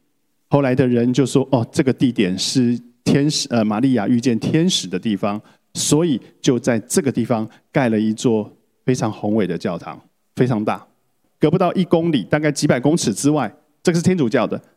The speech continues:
东正教也盖了一座圣母领报堂，因为东正教觉得那一个水泉比较像是天使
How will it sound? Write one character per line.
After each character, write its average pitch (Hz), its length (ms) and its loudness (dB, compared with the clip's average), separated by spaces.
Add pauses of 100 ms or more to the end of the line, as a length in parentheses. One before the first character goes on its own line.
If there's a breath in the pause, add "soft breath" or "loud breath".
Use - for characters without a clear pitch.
(140)
东 190 200 2
正 196 180 2
教 139 180 0
也 104 160 -6
盖 156 220 0
了 127 140 2
一 113 120 -2
座 123 220 0
圣 151 240 0
母 123 200 2
领 92 160 -4
报 110 200 0
堂， 101 240 -4
因 127 60 4
为 139 80 2
东 151 180 0
正 156 160 2
教 123 200 2
觉 113 200 -2
得 120 140 2
那 156 200 2
一 131 60 -2
个 135 80 2
水 - 260 0
泉 104 280 -4
比 - 120 -4
较 120 160 0
像 110 240 -2
是 110 220 -6
天 135 240 0
使 104 260 -4